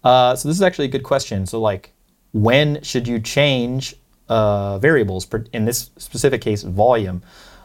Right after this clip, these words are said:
Um, in general, I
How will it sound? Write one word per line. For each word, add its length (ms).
Um, 540
in 160
general, 840
I 180